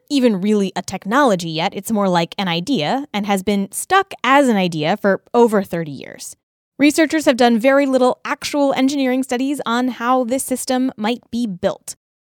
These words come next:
The modeling work is there, but it's theoretical and has its own challenges. The moral and ethical arguments people are making about whether to do this or not hinge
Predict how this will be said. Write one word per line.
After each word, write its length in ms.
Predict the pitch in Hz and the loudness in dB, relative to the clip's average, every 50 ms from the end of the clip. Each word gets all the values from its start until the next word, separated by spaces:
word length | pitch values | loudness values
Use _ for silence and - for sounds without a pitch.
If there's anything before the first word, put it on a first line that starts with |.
| _ _ | _ _
The 60 | - | 2
modeling 460 | 254 254 302 339 381 427 427 392 311 240 | 4 4 4 4 4 4 4 4 4 4
work 260 | 196 185 196 - - | 4 4 2 0 -4
is 180 | - 202 180 | -4 -4 -2
there, 280 | 170 156 143 147 180 247 | -4 -4 -4 -4 -4 -2
but 220 | - - 220 220 - | 0 2 2 2 2
it's 200 | 254 233 - - | -2 -6 -8 -8
theoretical 720 | - 220 196 196 180 147 123 - - 165 170 226 277 262 - | -4 -2 0 0 0 -2 -4 -6 -4 -2 0 0 0 0 0
and 240 | - 196 196 202 196 | 0 -2 -2 -2 -6
has 180 | - - 175 | -8 -8 -8
its 140 | 185 208 - - - | -8 -8 -8 -6 -4
own 240 | 214 208 208 214 208 | -2 -2 -2 -2 -2
challenges. 680 | - - 147 123 101 123 165 - 160 - 277 - - - _ _ _ _ _ | -4 -6 -8 -8 -10 -10 -10 -8 -6 -8 -8 -8 -12 -18 _ _ _ _ _
The 60 | - | 2
moral 420 | 277 285 294 330 339 349 349 339 - - | 4 4 6 4 4 4 4 2 2 0
and 160 | - 254 - - | 0 0 0 -2
ethical 440 | 285 359 - - 453 - 381 - - | -2 -2 0 -2 0 0 0 2 2
arguments 480 | 185 190 185 175 208 190 185 190 196 | 2 0 0 -2 -2 -2 -2 -4 -6
people 260 | - - 214 185 196 - | -6 -10 -8 -8 -6 -6
are 140 | - 202 | -4 -4
making 340 | 196 220 285 285 254 214 202 | -2 -2 -2 -2 -2 -4 -2
about 200 | 190 196 185 156 | 0 0 0 2
whether 240 | 196 196 196 208 196 | 2 2 2 0 0
to 100 | - 208 | -2 -4
do 260 | 180 - 285 302 294 | -6 -2 0 0 2
this 240 | 208 190 185 196 - | 2 2 0 0 -2
or 140 | - 170 175 | -6 -6 -4
not 400 | 185 269 330 262 208 214 - - _ _ _ | -2 0 2 2 2 2 -2 -6 _ _ _
hinge 400 | - 359 381 392 392 427 415 | -6 -4 -4 -2 -4 -6 -8